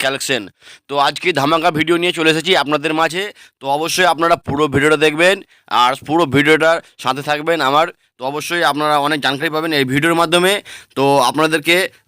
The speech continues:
দেখাবো আজকে ব্ল্যাঙ্কেট, একদম অল্প রেটের, চিপ রেটে এবং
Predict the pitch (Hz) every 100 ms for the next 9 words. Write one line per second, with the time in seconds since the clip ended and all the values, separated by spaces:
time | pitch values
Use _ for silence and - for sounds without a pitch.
0 | 120 143 160 170 185 - 139 135 160 185
1 | - 107 139 151 147 123 110 - _ _
2 | 147 165 120 202 180 131 170 160 202 165
3 | 139 147 - _ - 175 170 180 190 214
4 | 135 139